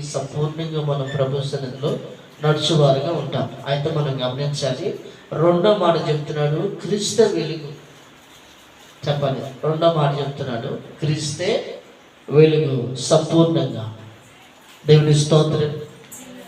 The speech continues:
హల్లెలూయా. కాబట్టి క్రీస్తే వెలుగు. ఆయన రక్తంలో కడగబడిన ప్రతి ఒక్కరు ఇప్పుడు ఎక్కడున్నారు? వెలుగులో ఉన్నారా, చీకటిలో ఉన్నారా? ఆయన రక్తంలో కడగబడ్డవారు వెలుగులో ఉన్నారా,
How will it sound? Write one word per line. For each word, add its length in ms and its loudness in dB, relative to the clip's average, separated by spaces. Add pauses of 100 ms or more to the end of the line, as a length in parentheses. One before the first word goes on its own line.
(260)
హల్లెలూయా. 680 8 (1040)
కాబట్టి 340 6
క్రీస్తే 460 4
వెలుగు. 440 4 (680)
ఆయన 360 4 (100)
రక్తంలో 720 2
కడగబడిన 640 -2
ప్రతి 300 -4
ఒక్కరు 380 -4
ఇప్పుడు 220 -2
ఎక్కడున్నారు? 520 -2 (220)
వెలుగులో 400 4
ఉన్నారా, 440 2
చీకటిలో 420 -6
ఉన్నారా? 280 -12 (1000)
ఆయన 200 -2
రక్తంలో 420 0
కడగబడ్డవారు 840 2 (560)
వెలుగులో 480 6
ఉన్నారా, 360 2